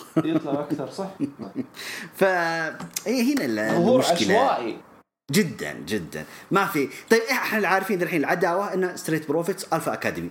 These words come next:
Speaker 1: طيب، وين البناء؟ وين استكمال البناء ب-، ل-، ل-، ل-،
Speaker 2: <laughs>
Speaker 1: لعداوتهم؟ وينكم؟
Speaker 2: انسحبوا على أم
Speaker 1: ف-،
Speaker 2: أمه خلاص.
Speaker 1: جدًا نسوها، وهذا غلط، غلط، غلط، مرة غلط.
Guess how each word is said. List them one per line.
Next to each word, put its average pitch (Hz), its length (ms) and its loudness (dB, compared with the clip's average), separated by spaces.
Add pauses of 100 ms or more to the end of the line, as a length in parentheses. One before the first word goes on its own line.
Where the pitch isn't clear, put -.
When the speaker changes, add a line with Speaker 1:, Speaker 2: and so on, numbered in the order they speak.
(100)
Speaker 1:
طيب، 120 140 2 (440)
وين 208 140 4
البناء؟ 165 400 0
وين 202 120 2
استكمال 185 380 0
البناء 131 480 0
ب-، 98 60 -4
ل-، 98 580 2
ل-، 90 160 -2
ل-، 85 440 -4
Speaker 2:
<laughs> - 0 -
Speaker 1:
لعداوتهم؟ 123 600 0
وينكم؟ 220 380 -2 (140)
Speaker 2:
انسحبوا 156 480 0
على 143 180 2
أم 208 240 4
Speaker 1:
ف-، - 40 0
Speaker 2:
أمه 202 320 2
خلاص. 143 500 -2 (340)
Speaker 1:
جدًا 139 380 2
نسوها، 113 500 0
وهذا 95 380 0
غلط، 170 440 -4
غلط، 139 300 -4
غلط، 170 360 -4
مرة 160 240 -6
غلط. - 360 -10